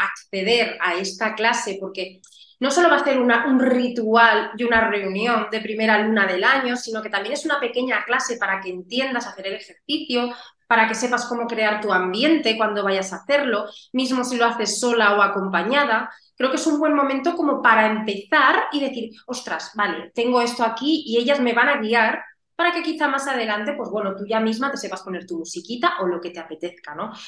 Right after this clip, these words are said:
Creo que es como un buen momento para compartir y para aprender. O sea, que creo que al final te llevas un poco las dos cosas.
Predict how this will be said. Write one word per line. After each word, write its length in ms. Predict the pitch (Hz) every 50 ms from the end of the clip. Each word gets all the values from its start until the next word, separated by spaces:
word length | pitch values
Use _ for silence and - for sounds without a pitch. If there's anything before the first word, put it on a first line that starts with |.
| - -
Creo 120 | - 214 214
que 40 | 220
es 80 | 220 -
como 160 | 247 233 240
un 100 | 240 240
buen 140 | 247 240 240
momento 380 | 240 233 233 233 233 262 254
para 400 | 240 220 202 190 175 - - - - _ _
compartir 720 | _ 233 226 220 220 202 214 214 - 311 392 480 - - - -
y 120 | 277 -
para 140 | 247 220 208 208
aprender. 500 | 202 180 180 180 170 143 - - - _ _
O 60 | -
sea, 140 | - - 180
que 100 | 180 185
creo 140 | 185 208 202
que 60 | 220
al 100 | 220 214
final 260 | - 226 214 220 226
te 80 | - 240
llevas 240 | 196 196 208 214 -
un 120 | 220 190
poco 180 | 190 190 202 233
las 160 | 190 170 170 170
dos 200 | 170 - - -
cosas. 420 | 151 151 - - - - - -